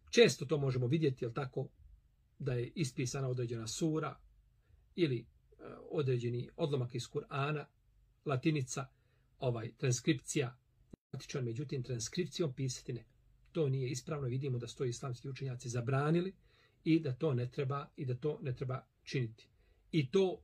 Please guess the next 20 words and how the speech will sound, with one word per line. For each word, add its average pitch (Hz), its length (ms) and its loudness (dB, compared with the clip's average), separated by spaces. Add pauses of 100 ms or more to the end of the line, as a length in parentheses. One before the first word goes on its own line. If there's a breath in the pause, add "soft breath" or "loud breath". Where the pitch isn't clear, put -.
to 170 140 4
će 139 180 0
ljude 147 260 4
na 135 80 2
neki 143 260 0
način 131 500 -2
podstaći, 180 540 0
stimulisati, 175 880 2
da 131 100 -4
ne 127 140 -2
kažemo 120 340 -2
natjerati, 165 480 -2
da 127 100 -4
uče 131 320 -4 (360 soft breath)
arapsko 135 420 -2
pismo, 139 360 -4
znači 135 220 -4
da 117 80 -4
nauče 139 400 -4 (340 soft breath)
učiti - 440 -2